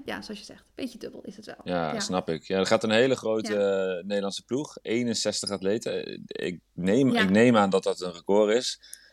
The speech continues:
Speaker 2: Eh, dat zijn er echt heel
Speaker 1: Dankjewel.
Speaker 2: veel. En ook met, ook echt een sterk team. Dus, eh, wordt mooi. Eh, nou ja, jij bent er niet, maar, eh, van de week werd ook bekend dat Daphne, eh, Schippers niet naar de E K gaat. Dat is de, wel natuurlijk
Speaker 1: Ja.
Speaker 2: echt wel, eh,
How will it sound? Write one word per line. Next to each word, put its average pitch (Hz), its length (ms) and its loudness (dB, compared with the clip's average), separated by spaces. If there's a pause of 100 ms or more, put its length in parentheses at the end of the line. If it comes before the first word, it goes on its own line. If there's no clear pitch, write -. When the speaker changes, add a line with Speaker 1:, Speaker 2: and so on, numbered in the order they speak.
(140)
Speaker 2:
Eh, 90 640 2
dat 82 100 -8
zijn 95 160 -4
er 64 60 -4
echt - 160 -4
heel 110 120 2
Speaker 1:
Dankjewel. 101 280 4
Speaker 2:
veel. - 20 0
En 107 240 -4
ook 101 160 -4
met, - 280 -10 (140)
ook 104 180 -4
echt - 160 -8
een 98 60 -8
sterk - 300 -2
team. 135 260 -2
Dus, 110 180 -4
eh, 98 360 4 (440)
wordt 98 160 -4
mooi. 101 300 6 (400)
Eh, - 120 0
nou 98 360 6
ja, 107 120 4
jij 117 220 6
bent 120 200 -2
er 113 60 -6
niet, 107 160 -6
maar, 104 220 -6
eh, 104 300 -2 (120)
van 110 140 -8
de 113 60 -6
week 107 180 -4
werd 107 180 -8
ook 110 160 -4
bekend 104 280 -4
dat 98 140 -2
Daphne, 135 560 2 (220)
eh, 104 160 -4
Schippers 147 720 -4 (240)
niet 120 400 -4
naar 120 160 -2
de 104 100 -2
E 117 60 -2
K 117 240 -4
gaat. 139 260 -8
Dat 110 140 -6
is 104 100 -10
de, 87 180 -6
wel 101 280 0
natuurlijk 98 360 0
Speaker 1:
Ja. - 60 -2
Speaker 2:
echt 92 100 -6
wel, 92 340 4
eh, 90 200 2